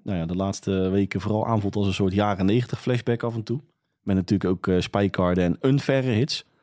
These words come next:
Maar Ivan Barbashev, die lanceerde Jalen, eh, of Jalen Chatfield van Carolina Hurricanes een beetje de derde ring in.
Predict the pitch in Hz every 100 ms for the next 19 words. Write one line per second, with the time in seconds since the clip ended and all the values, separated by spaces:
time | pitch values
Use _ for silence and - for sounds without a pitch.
0 | _ _ _ _ 117 123 156 139 123 127
1 | 147 - 160 - 147 143 - 151 139 151
2 | 139 139 131 127 127 123 - 90 123 156
3 | 127 147 151 139 127 - 123 131 123 123
4 | 120 139 120 101 - 101 95 - 98 95
5 | 92 92 90 90